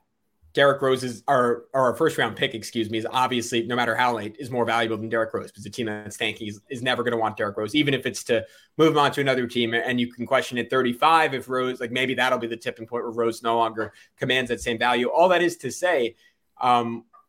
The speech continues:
it, it, it's sort of a, a moment of truth for this front office. Do you value, like, maybe the three or four extra regular season wins Rose would get you down the stretch? Do you value the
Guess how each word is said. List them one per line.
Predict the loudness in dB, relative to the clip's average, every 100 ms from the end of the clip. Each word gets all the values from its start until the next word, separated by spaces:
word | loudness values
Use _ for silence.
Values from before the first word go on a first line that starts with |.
| _ 0
it, | 2
it, | 4 4
it's | 4 2
sort | 2 4
of | 2
a, | 2 0
a | -4
moment | 0 0 0 0 -4 -8
of | -12
truth | -10 -4 -4 -4
for | -8
this | -8
front | -6 -2 2
office. | 2 0 -14
Do | -6 -4
you | -2
value, | 0 2 2 0 0 -2 _ _ _
like, | -2 -2 -2 _ -4
maybe | 0 0
the | 0 -2 -4 _ _
three | -2 4 4
or |
four | 2 2 4 4 2 -4 _ -4
extra | -4 0 2
regular | 4 4 2
season | 2 2 2 0
wins | 0 0
Rose | 0 0 0
would | -4 -2
get | -2
you | 2
down | 2 0
the | -2
stretch? | -2 2 2 0 -12 _ _ _ _
Do | -2
you | 0
value | 4 4 4 2
the | 0 0 2 0 -2